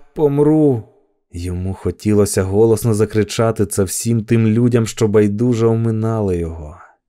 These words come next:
але язик не слухався. Ноги незворушно несли його до перехрестя. Знак «Стійте» перестав блимати і загорівся постійним червоним світлом.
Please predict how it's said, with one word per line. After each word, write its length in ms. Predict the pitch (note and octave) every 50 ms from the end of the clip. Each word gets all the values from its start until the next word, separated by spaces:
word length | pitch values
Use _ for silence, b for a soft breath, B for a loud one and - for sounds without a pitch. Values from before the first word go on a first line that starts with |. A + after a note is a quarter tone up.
| _ -
але 340 | - F2 F2 F2+ F2+ F2+ F2
язик 580 | F2 E2+ F2 E2+ E2 E2 E2+ F2 E2+ E2+ - E2+
не 120 | E2 D#2+
слухався. 760 | D#2 - - - F2 E2+ E2+ - - - - - - - _ _ _ _ _ _ _ _ _ _ _ -
Ноги 500 | F#2 F2 F2+ F#2+ G2 G#2 G2+ G2+ G#2 G2+
незворушно 800 | G2+ G2 F#2 F2+ F2+ F2+ F#2 G2 A2 A#2 A2 - - A2+ A2 G#2
несли 540 | G2 G2 G2+ G#2 G#2 - - G2+ F#2+ F#2 F#2
його 280 | F#2 E2+ E2 E2+ E2+
до 180 | E2 D#2+ E2+ D#2+
перехрестя. 840 | - F2 E2 E2 D#2+ - - - E2 E2 D#2+ D#2+ - - - - - - - _ _ _ _ _ _ _ _ _ _ -
Знак 400 | G2 G2 G2+ G#2 A2 A2 G#2+ -
«Стійте» 520 | - - - - A#2 B2 B2+ B2+ - A2+
перестав 600 | - - A2+ G#2+ A2 - - - A#2+ A#2 A2 G2
блимати 520 | F#2+ G2 A2 B2 B2+ C3 A#2 A2 - A2+ A2
і 40 |
загорівся 580 | G#2 G2+ G#2+ G#2 A2 A2+ A#2+ B2+ B2 - - A2
постійним 720 | - - G#2 G2 - - - - B2+ B2 A#2+ A#2 A#2 A2
червоним 540 | - - A#2 G#2+ G#2+ G#2+ G#2+ G2+ G2+ G2+ G2+
світлом. 640 | - - G#2+ G#2+ G#2 G2 - - D#2+ D#2 D2+ D2+